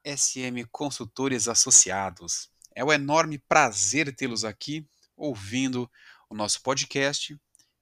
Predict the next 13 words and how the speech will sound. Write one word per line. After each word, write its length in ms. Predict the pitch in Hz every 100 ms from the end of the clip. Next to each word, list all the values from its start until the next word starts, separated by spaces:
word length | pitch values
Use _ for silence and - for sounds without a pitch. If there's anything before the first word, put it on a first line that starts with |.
| _ -
e 80 | -
ficando 340 | 143 131 123
por 200 | 117 135
dentro 360 | 101 113 117 110
das 240 | 104 95
novidades 800 | 101 127 131 117 120 120 113 110
do 160 | 110 101
mundo 320 | 104 104 98
da 140 | 101
cibersegurança, 1120 | - - 180 147 - 143 135 120 127 - 123 _ _ _ _ _ -
proteção 460 | 170 151 143 139 131
de 100 | 127
dados 640 | 113 113 113 113 -